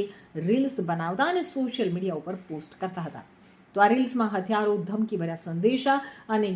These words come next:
ગેંગ વોર્નિંગ્સ પણ જોવા મળતા હતા. હવે સુરત ક્રાઇમ બ્રાન્ચે આવા શખ્સોની ઓળખ કરી તેમની Instagram આઈ ડીઓને હંમેશા માટે ડિલીટ કરાવી દીધી હતી.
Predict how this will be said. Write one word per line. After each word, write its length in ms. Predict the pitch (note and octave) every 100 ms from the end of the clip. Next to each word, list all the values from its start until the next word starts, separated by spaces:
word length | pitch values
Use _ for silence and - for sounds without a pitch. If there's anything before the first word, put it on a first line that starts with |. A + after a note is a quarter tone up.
| E3+
ગેંગ 240 | G#3+ A#3 A3+
વોર્નિંગ્સ 560 | F3+ F3+ F3+ F3 E3+ -
પણ 160 | A#3+
જોવા 300 | F3+ D3+ C#3+ - F3
મળતા 240 | D3+ C3+
હતા. 200 | - A2 - _ _ _ _ - _ -
હવે 260 | A3 F3 A#2 - - -
સુરત 360 | - E4+ F#4+ F#4
ક્રાઇમ 260 | C4+ D4 A#3+
બ્રાન્ચે 340 | A3+ A3+ C#4+
આવા 160 | A#3 F3+
શખ્સોની 520 | - A3+ - C#4 G#3
ઓળખ 340 | F#3+ F#3+ F#3+
કરી 320 | F3+ F3+ A3
તેમની 420 | A3+ A3 F#3 E3+ E3+
Instagram 760 | A3 A3 - A#3 G3+ E3 F3+ G3 -
આઈ 160 | E3 D#3
ડીઓને 420 | D#3 F#3 E3+ F#3 -
હંમેશા 540 | D#3+ D#3 F3 G#3 G#3 E3+
માટે 300 | C#3+ D3 E3+
ડિલીટ 380 | E3 D3 C#3 D#3+
કરાવી 320 | F3+ C#3 C#3
દીધી 240 | D3 G3 A#3+
હતી. 260 | G#3 -